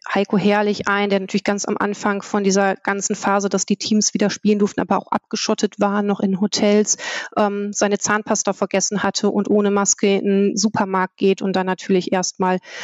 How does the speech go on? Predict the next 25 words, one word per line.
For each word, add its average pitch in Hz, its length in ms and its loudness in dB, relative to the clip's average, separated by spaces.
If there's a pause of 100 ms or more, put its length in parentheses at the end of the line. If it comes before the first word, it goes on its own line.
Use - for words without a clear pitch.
(220)
ähm, 196 400 0 (240)
in 214 140 0
Quarantäne 208 640 2
musste 202 420 2
oder 190 180 4
in 190 60 -2
vorsorgliche 190 720 0
Isolation, 202 720 2
um 202 120 -8
zu - 140 -10
gucken, 190 400 -4 (280)
dass 185 160 0
er 190 140 0
eben 190 340 2 (280)
negative 208 520 0
Corona-Tests - 960 -2
hat, 202 180 -2 (500)
ähm, 202 440 -2 (100)
was 190 160 0
jetzt 202 160 0
eher 196 120 2
so 196 60 -4
unter 190 140 -2
Kategorie 202 720 0
fiel, 208 460 2